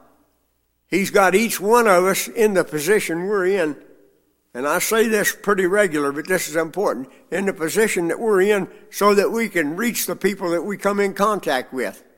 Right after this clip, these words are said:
We can show 'em Jesus. And, uh, it, I could have a, I could have a real great burden for somebody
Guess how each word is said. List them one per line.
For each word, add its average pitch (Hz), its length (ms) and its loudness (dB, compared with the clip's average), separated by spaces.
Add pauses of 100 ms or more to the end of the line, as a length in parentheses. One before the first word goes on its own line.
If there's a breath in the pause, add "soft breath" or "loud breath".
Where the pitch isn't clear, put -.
(420)
We 165 140 -4
can 147 120 -8
show 196 300 2
'em 185 120 2
Jesus. 143 540 -6 (1800)
And, 160 280 4
uh, 139 200 4 (4000)
it, 175 240 -4 (720)
I 208 140 4
could 208 160 4
have 190 240 6
a, 160 100 2
I 220 160 6
could 190 160 2
have 180 200 4
a 147 120 4
real 233 380 6
great 208 380 2
burden 165 420 0
for 139 160 -10
somebody 135 520 -2